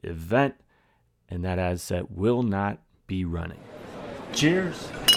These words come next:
Along those lines, you also have delayed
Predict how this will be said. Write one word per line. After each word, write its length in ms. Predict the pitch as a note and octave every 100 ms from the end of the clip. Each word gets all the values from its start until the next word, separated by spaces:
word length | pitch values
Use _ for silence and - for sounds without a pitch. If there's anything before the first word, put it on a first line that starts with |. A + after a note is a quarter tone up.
| - - - - - -
Along 220 | - F#3+ G3+
those 200 | F#3 D3
lines, 280 | D#3 E3+
you 80 | D#3
also 300 | D3 D3+ D#3+
have 220 | C3+ C#3
delayed 560 | A#2 B2+ B2+ C#3 D3 C#3+